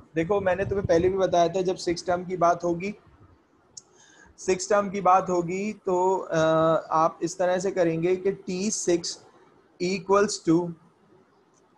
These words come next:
एस सिक्स माइनस एस फ़ाइव करेंगे। अब एस सिक्स तुम्हारे पास क्या हो जाएगा? एस सिक्स क्या करेंगे? जो series दी हुई है,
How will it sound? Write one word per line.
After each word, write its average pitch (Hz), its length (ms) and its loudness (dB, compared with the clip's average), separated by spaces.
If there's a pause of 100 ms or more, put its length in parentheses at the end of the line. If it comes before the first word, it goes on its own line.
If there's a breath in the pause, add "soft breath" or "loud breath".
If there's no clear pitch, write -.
एस 202 180 4 (160)
सिक्स 196 440 -2
माइनस 170 500 -2
एस 160 300 0
फ़ाइव 147 280 2
करेंगे। 117 400 -6 (1040 soft breath)
अब 190 240 0
एस 196 260 2
सिक्स - 400 -4 (420)
तुम्हारे 196 280 4
पास 208 280 2
क्या 220 140 6
हो 208 160 6
जाएगा? 202 280 4
एस 175 320 0
सिक्स 208 220 -4
क्या 190 160 2
करेंगे? 190 320 -2
जो 202 100 -4
series 175 360 -2
दी 156 180 0
हुई 131 100 -4
है, 117 100 -6